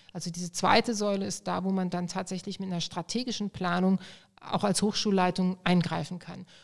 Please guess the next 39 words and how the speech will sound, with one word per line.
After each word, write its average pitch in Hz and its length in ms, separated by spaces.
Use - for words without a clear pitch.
Und 165 100
dann 220 140
ist 233 120
es 220 60
oft - 180
so, 220 100
dass 202 220
ein - 400
Fach - 280
nur 208 300
sich 185 220
selbst 226 520
sieht, 247 440
aber 214 200
als - 180
Hochschulleitung 220 560
sehen 202 200
sie, 196 60
Mensch, 190 160
eine 170 180
ganz 254 240
ähnliche 226 340
Frage 196 440
wird 196 120
doch 196 100
in 185 60
einem 180 140
anderen 226 360
Fach 220 240
von - 140
der 214 120
anderen 247 200
Seite 160 260
beleuchtet. 165 600
Und 190 140
dann 190 160
kann 208 100
man 196 80
sagen, 190 260